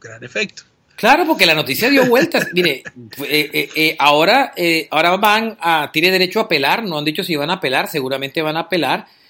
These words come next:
Speaker 2: pero seguramente de pronto le tiren un billetico al pelado ahí como porque ya, ¿sí me entiendes? Lo que dijo el grupo
Speaker 1: Claro.
Speaker 2: es, "Oye, este tipo ha vivido de los últimos años de ser el bebé de la portada del disco Nirvana, what a fucking loser". Pero
Speaker 1: Claro.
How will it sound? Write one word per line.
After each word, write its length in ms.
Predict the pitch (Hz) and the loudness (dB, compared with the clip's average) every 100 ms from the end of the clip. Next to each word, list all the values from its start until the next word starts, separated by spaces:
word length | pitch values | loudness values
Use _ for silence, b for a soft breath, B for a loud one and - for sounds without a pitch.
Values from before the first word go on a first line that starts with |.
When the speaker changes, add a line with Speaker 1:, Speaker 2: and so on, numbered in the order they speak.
| b | b
Speaker 2:
pero 160 | - 196 | -4 -4
seguramente 560 | 185 170 202 254 262 285 | -2 0 0 -2 -2 -2
de 80 | |
pronto 280 | 269 214 214 | -2 -4 -2
le 80 | 269 | -2
tiren 240 | - 180 | 0 0
un 120 | 254 262 | -2 -2
billetico 420 | 254 170 180 262 | -2 -2 -4 -6
al 100 | 269 | -4
pelado 360 | 156 143 202 | -4 -2 -2
ahí 180 | 196 247 | -4 -6
como 240 | 254 254 - | -8 -12 -8
porque 300 | 190 - 131 | -10 -8 -6
ya, 340 | 208 285 - - | -6 -8 -14 -14
¿sí 160 | - | -10
me 80 | 170 | -8
entiendes? 500 | 165 147 113 98 - | -6 -8 -8 -14 -14
Lo 180 | - 160 | -4 0
que 100 | 180 | 2
dijo 140 | 208 | 2
el 60 | 277 | 2
grupo 220 | 262 277 | 2 2
Speaker 1:
Claro. 60 | 269 254 | 0 0
Speaker 2:
es, 60 | |
"Oye, 180 | - 262 | -2 -2
este 160 | 196 170 | 0 -2
tipo 420 | 196 - 254 196 B B _ | -4 -2 -2 -4 B B _
ha 140 | 165 | 2
vivido 360 | 190 208 226 240 | 4 2 2 2
de 60 | 226 | 2
los 140 | 180 | 2
últimos 380 | 175 180 214 175 | -2 -4 -4 -2
años 200 | 190 220 | -2 0
de 80 | 190 | 0
ser 140 | - | 0
el 140 | 196 196 | 0 2
bebé 320 | 170 156 165 | 2 4 4
de 100 | 202 | 4
la 140 | 196 | 2
portada 340 | 170 147 - 165 | 0 -4 0 0
del 80 | 170 | 0
disco 280 | 175 - | -2 -2
Nirvana, 560 | 170 135 131 175 139 - | -4 -2 -2 -2 -2 -8
what 180 | - 143 | -6 -4
a 60 | 160 | -4
fucking 500 | - 208 - 151 147 | -4 -6 -4 -4 0
loser". 400 | 220 254 131 117 B B _ | 0 0 -4 -6 B B _
Pero 420 | 165 196 240 208 | 2 4 4 2
Speaker 1:
Claro. 200 | 185 123 | 0 -6